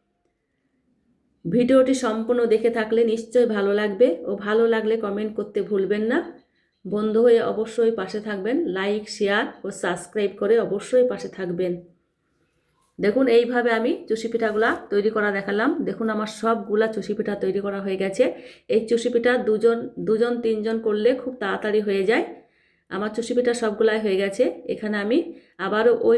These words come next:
কড়াই ধুয়ে পরিষ্কার করে গ্যাসে চাপিয়ে দিয়ে এখানে দুধ দিয়ে দিলাম। এই দুধ আমি আগে থেকে জাল করে ঘন করে নিয়েছি। আবারও গ্যাসে দিয়ে আবারও এক মিনিট মতো ফুটিয়ে নিচ্ছি। খুব সুন্দরভাবে যখন ফুটে গেছে, তখন আমি গ্যাসের আঁচ বন্ধ করে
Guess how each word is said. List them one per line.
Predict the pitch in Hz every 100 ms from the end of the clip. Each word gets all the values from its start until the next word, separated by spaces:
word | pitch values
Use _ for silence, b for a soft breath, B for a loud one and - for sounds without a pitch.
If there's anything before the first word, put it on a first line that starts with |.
| 233
কড়াই | 208 214 226
ধুয়ে | 226 220
পরিষ্কার | 220 202 208 208 214
করে | 220
গ্যাসে | 190 185 208
চাপিয়ে | 208 190 202 202
দিয়ে | 233 262
এখানে | - 196 208 302 B B B B 190
দুধ | 196 214
দিয়ে | 226 220
দিলাম। | 220 247 392 339
এই | - 220
দুধ | 233 254
আমি | 220 226 202
আগে | 202 214
থেকে | 226 226 226
জাল | 214 185 185
করে | 208
ঘন | 208 190 202
করে | 208 208
নিয়েছি। | 208 208 202 277 -
আবারও | 180 185 202 196
গ্যাসে | 185 180 208
দিয়ে | 214 302 - B B -
আবারও | 175 190 220 -
এক | 196 196
মিনিট | 208 202 202
মতো | 190 226
ফুটিয়ে | 220 220 208
নিচ্ছি। | 202 185 - 302 440 B B B B -
খুব | 254
সুন্দরভাবে | - 247 247 247 247
যখন | 240 247 240
ফুটে | 240 240
গেছে, | 220 214 262
তখন | 233 220
আমি | 208 208
গ্যাসের | 190 190 208
আঁচ | 208 202
বন্ধ | 175 190 214
করে | 233